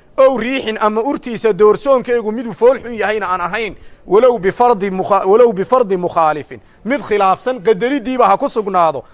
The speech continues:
Wasatin oo dhexdhexaad ah. Bikhaliidin buu ku doorsoomay, khaliid.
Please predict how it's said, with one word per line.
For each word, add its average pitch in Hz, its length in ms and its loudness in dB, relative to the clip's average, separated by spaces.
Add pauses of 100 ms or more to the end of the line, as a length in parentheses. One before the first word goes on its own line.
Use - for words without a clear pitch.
Wasatin 262 460 0
oo 233 120 2
dhexdhexaad 170 500 -2
ah. 135 100 -8 (1400)
Bikhaliidin 233 680 0
buu 247 140 0
ku 240 140 -4
doorsoomay, 156 600 -2
khaliid. 196 340 -6